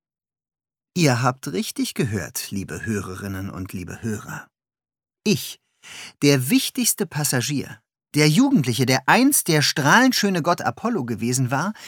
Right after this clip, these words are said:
musste auf dem Rücken des Drachen hinten sitzen.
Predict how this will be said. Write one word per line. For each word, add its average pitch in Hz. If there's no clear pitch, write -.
musste 170
auf 147
dem 107
Rücken 151
des 104
Drachen 127
hinten -
sitzen. -